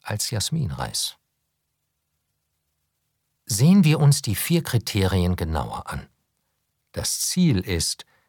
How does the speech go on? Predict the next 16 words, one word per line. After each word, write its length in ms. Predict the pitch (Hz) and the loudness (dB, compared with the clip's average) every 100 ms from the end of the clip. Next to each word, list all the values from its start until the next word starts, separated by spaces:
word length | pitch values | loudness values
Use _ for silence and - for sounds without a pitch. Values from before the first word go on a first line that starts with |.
| _ _ | _ _
dass 180 | 98 - | -6 -4
Sie 140 | - | -2
am 100 | 98 | -2
Ende 260 | 120 139 156 | 2 2 2
des 180 | 143 - | 0 0
Kapitels 600 | 110 - 104 92 82 - | -2 -2 -4 -4 -4 -2
selber 440 | 95 98 78 71 | 0 0 -2 -6
gut 340 | - 120 123 - | -6 -8 -6 -2
einschätzen 580 | 101 98 92 - 92 | 0 0 -2 -6 -6
können, 440 | - 98 92 85 78 | -6 -2 -2 -2 0
wie 180 | 139 160 | -2 -2
gesund 760 | 165 139 113 95 71 - - _ | -4 -2 0 0 -2 -6 -16 _
ein 160 | - 76 | -8 -6
bestimmtes 760 | - - 120 139 135 127 - - | -4 -4 0 -2 -2 -4 -6 -6
kohlenhydratreiches 1200 | - 101 104 92 92 - 71 82 85 80 - - | -2 0 2 2 0 -2 -4 -4 -4 -6 -6 -8
Lebensmittel 640 | 76 69 - - 78 - | -6 -8 -8 -8 -10 -12